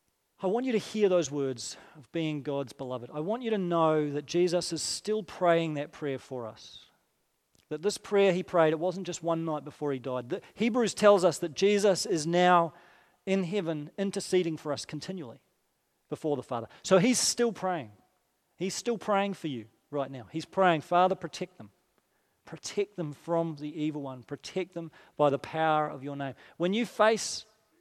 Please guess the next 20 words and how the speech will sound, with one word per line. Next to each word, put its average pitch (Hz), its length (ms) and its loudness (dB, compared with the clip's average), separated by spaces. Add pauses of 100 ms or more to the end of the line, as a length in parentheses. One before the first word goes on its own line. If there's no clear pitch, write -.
(120)
the 160 80 0
toughness 151 640 -2
of 143 120 -8
life 135 380 -2
and 131 120 -18
temptations, 151 520 -6 (300)
you 202 160 -2
can 208 200 -2
know 196 180 6
Jesus 196 420 2
is 143 120 -4
there 160 160 0
praying 180 580 0
for 156 200 -8
you. 127 100 -6
He's 208 240 0
interceding 190 640 -2
for - 140 -8
you 151 160 -2 (240)
continually, 160 760 -8